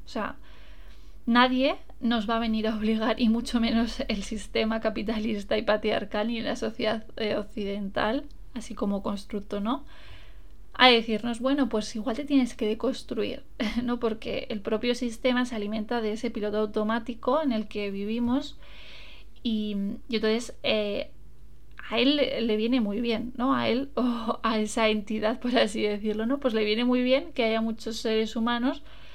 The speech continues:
en ese piloto automático. Justamente la deconstrucción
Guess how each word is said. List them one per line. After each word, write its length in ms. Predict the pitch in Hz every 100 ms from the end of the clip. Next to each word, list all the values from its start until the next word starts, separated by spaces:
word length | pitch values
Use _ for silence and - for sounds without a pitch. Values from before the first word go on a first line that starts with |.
| -
en 160 | - 226
ese 140 | 269
piloto 300 | 277 214 202
automático. 720 | 202 196 202 202 196 - - - - - - - - - - - - -
Justamente 380 | 233 240 233
la 100 | 240
deconstrucción 960 | 233 233 240 226 226 247 - 262 262 320